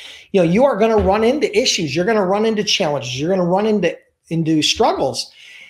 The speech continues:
And startup is difficult. So I think that startup is one of the most important times that you really need to understand your mindset. You really need to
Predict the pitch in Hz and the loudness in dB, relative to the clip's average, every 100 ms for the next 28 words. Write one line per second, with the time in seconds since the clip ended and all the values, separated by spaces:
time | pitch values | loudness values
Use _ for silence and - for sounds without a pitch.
0 | - - 180 - 247 302 294 - 214 139 | -14 -2 0 2 2 2 2 2 -4 0
1 | 247 359 269 139 - - - 190 180 - | 0 0 -6 -8 -8 -4 2 2 2 0
2 | 190 320 - 190 170 151 131 - 233 330 | -2 -2 0 -2 -2 -6 -2 -2 0 0
3 | 311 147 - - _ - - _ - 196 | 0 -2 -4 -18 _ -20 -20 _ 0 0
4 | 160 170 - 180 208 196 202 196 175 - | 0 -8 -10 -2 2 2 2 0 -2 -2
5 | 277 175 - 269 277 170 175 170 220 180 | -2 -2 -4 -2 0 0 -2 -2 -2 0
6 | 196 247 214 214 190 - 185 202 180 - | 0 0 2 2 0 -2 -2 0 0 0
7 | - 202 240 180 175 170 190 349 - - | 0 0 0 0 0 0 0 -2 -2 -2
8 | - - 147 202 151 196 277 208 196 190 | -6 -10 -4 -2 0 0 0 0 2 2
9 | 180 156 | 0 0